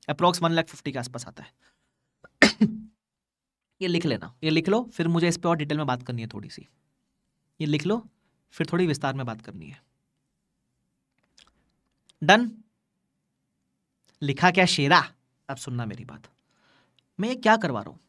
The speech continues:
मैं आपको डिस्कस कर रहा हूँ एबनॉर्मल वेस्टेज के बारे में। एक सिंपल सी बात कह रहा हूँ, अगर आप हज़ार बुक मंगाते हो, नॉर्मल लॉस पाँच परसेंट है,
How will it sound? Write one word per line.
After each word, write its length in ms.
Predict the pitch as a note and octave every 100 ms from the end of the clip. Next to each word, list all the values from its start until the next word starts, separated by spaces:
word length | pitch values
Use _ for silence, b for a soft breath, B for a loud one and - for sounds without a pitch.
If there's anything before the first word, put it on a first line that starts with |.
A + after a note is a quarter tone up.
| _ _ _ _ _ _ -
मैं 100 | G3+
आपको 240 | G#3+ A3
डिस्कस 340 | F#3+ F3 G3 F#3+
कर 120 | G3
रहा 100 | A3
हूँ 80 | A3
एबनॉर्मल 400 | D#3+ E3+ F3 G3+
वेस्टेज 320 | E3 - D3+
के 120 | D3+
बारे 220 | A#2+ G#2
में। 160 | D#2+ - - _ _ _ _ _ -
एक 120 | G#3+
सिंपल 360 | - F3+ F#3 A3+
सी 100 | A3+
बात 200 | - -
कह 140 | B2+
रहा 100 | A#2
हूँ, 120 | F3+ - _ _ _ _
अगर 180 | E3+ A3
आप 160 | A#3 D#3+
हज़ार 260 | D3+ F#3
बुक 160 | F#3 F#3
मंगाते 380 | D3+ C#3+ C#3+ D3+
हो, 180 | D#3+ - -
नॉर्मल 320 | C#3+ D#3 F#3
लॉस 200 | F#3 F#3 F#3
पाँच 220 | D#3+ D#3+
परसेंट 360 | C#3+ C3+ B2+
है, 140 | A#2+